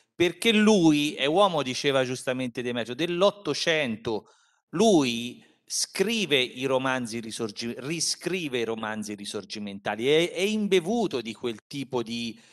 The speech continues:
eh, di cultura. E infatti Aprire il fuoco è la riproposizione delle Cinque giornate nel cinquantanove,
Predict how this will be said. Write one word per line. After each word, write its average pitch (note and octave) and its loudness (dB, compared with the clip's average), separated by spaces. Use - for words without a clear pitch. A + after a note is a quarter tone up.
eh, A2+ -2
di C3 -6
cultura. A2+ -4
E C#3+ -4
infatti B2+ -2
Aprire A#2 -6
il D3 -8
fuoco A2+ -2
è A2 -2
la G2+ -4
riproposizione A#2+ -4
delle G2 -6
Cinque C#3 -6
giornate B2+ -2
nel A2+ -6
cinquantanove, G2+ -6